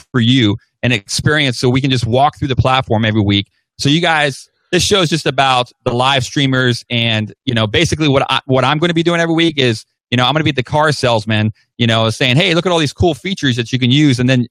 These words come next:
give you the keys and you can drive off and do whatever you wanna do with it. So that's the goal here, right? So we're gonna have some fun. But what we're using today is the Face-to-Face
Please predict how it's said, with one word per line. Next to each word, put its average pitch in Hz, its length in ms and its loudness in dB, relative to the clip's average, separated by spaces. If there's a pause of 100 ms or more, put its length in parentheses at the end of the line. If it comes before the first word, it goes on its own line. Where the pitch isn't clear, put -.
(120)
give 165 160 0
you 208 80 2
the 190 80 -2
keys 180 340 -6
and 127 80 0
you 131 60 2
can 131 100 0
drive 135 280 2
off 139 260 0
and 110 200 -2
do 120 120 2
whatever 139 240 2
you 160 80 2
wanna 151 200 2
do 139 180 2
with 98 160 -2
it. - 120 -16
So 113 360 0 (320)
that's 190 240 0
the 170 80 -2
goal 139 240 2
here, 90 180 -4
right? 123 300 -2 (360)
So 151 180 2
we're 147 180 0 (180)
gonna 202 120 -2
have 185 180 0
some 135 140 -4
fun. 107 420 -4
But 175 220 0 (460)
what 233 180 2
we're 285 60 2
using 233 280 0
today 175 320 0
is 131 200 0
the 127 100 -2
Face-to-Face 139 1000 -2